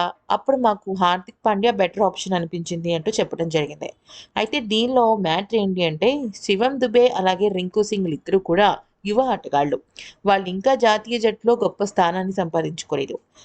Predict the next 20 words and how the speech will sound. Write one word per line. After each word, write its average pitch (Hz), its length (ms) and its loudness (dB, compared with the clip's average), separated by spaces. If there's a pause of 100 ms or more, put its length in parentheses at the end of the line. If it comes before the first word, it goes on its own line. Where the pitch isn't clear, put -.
(140)
కానీ 214 240 0
హార్దిక్ 208 500 -2
పాండ్యా 190 380 0
మాత్రం 180 400 2 (520)
భారత 196 340 0
జట్టు 240 280 0
వైస్ 185 300 0
కెప్టెన్‌గా 180 500 0 (100)
ఒకప్పుడు 226 420 -2
కెప్టెన్‌గా 214 500 0
కూడా 196 220 2
చేసిన 190 340 -4
వ్యక్తి. 156 300 -8 (400)
అయితే 254 260 0
వాళ్ళిద్దరితో 226 760 2 (520)
ఇప్పుడు 240 240 2
హార్దిక్ 220 440 -2
పాండ్యాని 226 420 0
కూడా 214 280 4 (760)
కలిపి 214 380 0